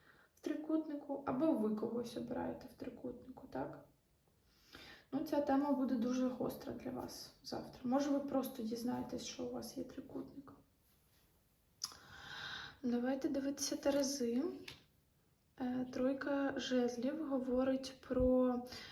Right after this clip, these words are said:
знаєте, двойки, вони про вибір, тройки, вони вже, коли ми вибір направлення свого, е, обрали і починаємо рухатися. Тим більш, що жезли — це рух вперед, це імпульс на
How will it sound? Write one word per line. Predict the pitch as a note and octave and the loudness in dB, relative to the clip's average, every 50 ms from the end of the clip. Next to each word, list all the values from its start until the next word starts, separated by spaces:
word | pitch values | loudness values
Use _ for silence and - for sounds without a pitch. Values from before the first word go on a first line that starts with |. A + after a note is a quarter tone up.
| - - - - | -16 -12 -2 4
знаєте, | C4 E4+ G#4+ G#4 - D4+ C#4 B3+ - - - G#3+ | 6 6 6 6 6 4 4 4 4 2 0 0
двойки, | G#3+ A#3 C4 C#4 D4+ D4 D4 - - C4 B3 A#3+ B3 | 0 0 2 2 2 2 0 -2 -2 0 0 0 0
вони | B3 A#3+ A#3 A#3 A#3 A#3 | 0 0 -2 -2 -2 -2
про | A#3 - - C4 C#4 | -2 0 2 4 6
вибір, | D4+ F#4+ G#4 G#4 G#4 C4 - B3+ - | 8 8 8 8 8 6 2 0 0
тройки, | - D#4 E4+ F4+ E4+ - - B3 A#3+ | 4 6 6 6 6 4 0 -2 0
вони | B3 A#3+ B3 C#4+ D4 | 2 2 2 2 2
вже, | C#4+ B3+ B3 | 0 -2 -2
коли | A#3+ - - A#3+ B3 C4 | -2 0 0 2 4 6
ми | B3+ B3 B3 | 6 6 6
вибір | A#3 B3 C4+ B3+ - B3 A#3+ - - - | 6 4 4 4 4 2 0 0 0 0
направлення | A#3+ B3 A3+ - C4+ C4+ C4+ B3+ A#3+ A#3+ A#3 A#3 A3+ | 0 0 2 4 4 4 4 4 4 2 0 0 -2
свого, | - - B3 A#3+ A#3+ A#3+ A#3 A#3 A#3 A#3 - - - - - | -4 -4 -6 -4 -4 -2 -2 -2 -2 -2 -6 -10 -14 -10 -6
е, | A#3+ A#3 A#3 A#3 A#3 - - | -4 -4 -2 -4 -6 -6 -4
обрали | - C4+ B3 C4 B3+ A#3+ A3+ A3+ A3+ C4 F4 - - - - | -2 0 2 2 2 2 0 0 -2 -2 -2 -4 -6 -8 -10
і | - | -10
починаємо | - - - - - B3 D4+ F#4 F4+ D#4+ D4+ | -8 -8 -6 -2 0 0 2 2 2 2 2
рухатися. | C#4 C4 B3 - - A#3+ - A#3 A3+ - - B3 | 2 2 2 0 -2 -4 -4 -4 -4 -4 -6 -6
Тим | - - A#3 | -6 -4 -2
більш, | A#3 A#3+ D#4 E4+ E4 - - - - - - - - - - - - - | 0 2 4 2 2 0 -4 -10 -12 -12 -12 -12 -12 -12 -12 -14 -14 -12
що | - - - A#3 | -6 -2 -2 0
жезли — | A3+ B3+ D#4 E4+ E4 D#4 C4+ B3 - | 2 4 6 6 6 6 4 0 0
це | - - A#3+ | 0 0 2
рух | A#3+ C4 C#4+ C#4+ - | 4 4 2 2 -2
вперед, | - - B3+ A#3+ A#3+ C4 D4 C#4+ C4 - - - | -2 0 0 2 2 2 4 2 2 0 -2 -4
це | - - | -6 -4
імпульс | - - B3+ C4+ C4+ C4 - B3 A#3+ - - - | 0 2 4 6 4 4 2 0 -4 -6 -6 -4
на | A#3 A#3 A#3 A#3 A#3 A#3 A#3 A#3 A#3 A#3 | -2 -2 -2 0 -2 -2 -2 -2 -4 -6